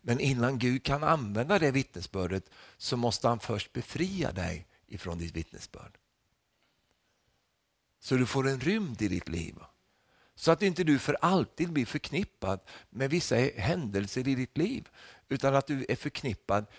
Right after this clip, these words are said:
ja, men där är ju han som är kopplad med Jesus. Det är ju han som, som är rättfärdiggjord i Jesus Kristus. Det är ju han som, ja, det är där du ska vara identifierad. Halleluja.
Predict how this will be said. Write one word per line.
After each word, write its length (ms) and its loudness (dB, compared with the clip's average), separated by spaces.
ja, 120 -6
men 140 -2
där 160 4
är 60 2
ju 120 0
han 460 0
som 240 -6
är 60 2
kopplad 440 -2
med 120 -4
Jesus. 520 -6
Det 60 4
är 40 8
ju 100 8
han 380 6
som, 240 0
som 220 0
är 80 8
rättfärdiggjord 840 2
i 40 4
Jesus 420 0
Kristus. 580 -6
Det 80 -2
är 40 6
ju 100 8
han 400 6
som, 160 -2
ja, 340 -4
det 100 -2
är 60 4
där 380 4
du 120 -6
ska 180 -6
vara 160 0
identifierad. 800 -6
Halleluja. 720 -8